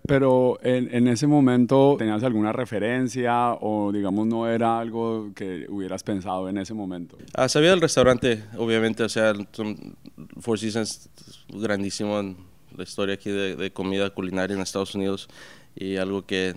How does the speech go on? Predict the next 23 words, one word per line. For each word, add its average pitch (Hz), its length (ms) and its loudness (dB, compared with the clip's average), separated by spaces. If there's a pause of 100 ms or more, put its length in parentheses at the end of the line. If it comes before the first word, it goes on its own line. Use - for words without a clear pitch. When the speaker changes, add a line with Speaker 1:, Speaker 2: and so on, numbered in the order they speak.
(120)
Speaker 2:
aprendemos 95 500 -4
en 95 60 -4
la 92 60 -4
escuela 147 380 0
culinaria 123 600 -2
y, 107 240 -4
you 120 80 -10
know, 131 160 -6
aquí 113 160 -8
viviendo 107 280 0
aquí 104 120 -6
en 107 60 -4
Nueva 104 180 0
York 98 240 -4
se - 140 -12
sabe 98 280 -2
del, 87 160 -6 (540)
del 80 460 -8 (160)
classic, 95 420 -6 (380)
ah, 87 480 -8
Four 92 180 -6
Seasons. 87 500 -10 (680)
Ah, 101 420 -4